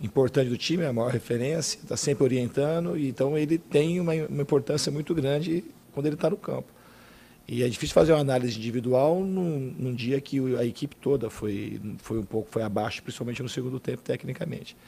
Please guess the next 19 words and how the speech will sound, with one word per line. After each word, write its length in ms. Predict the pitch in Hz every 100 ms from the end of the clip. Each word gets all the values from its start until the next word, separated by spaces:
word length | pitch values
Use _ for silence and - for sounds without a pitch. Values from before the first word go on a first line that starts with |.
| - - - - -
Acho 140 | -
que 60 | 123
a 40 |
viagem 380 | 113 127 127 120
de 80 | 110
Fortaleza, 560 | - 117 117 117 120
o 60 | 120
jogo 280 | 101 160 156
de 80 | 139
Fortaleza 480 | 139 131 123 123
em 60 | 120
si, 260 | - - 120
mas 220 | 117 127
a 60 |
viagem, 480 | 117 117 120 127 113
o 40 | 113
tempo 240 | - 117
de 100 | 113
recuperação, 760 | 113 - 120 110 - 131 139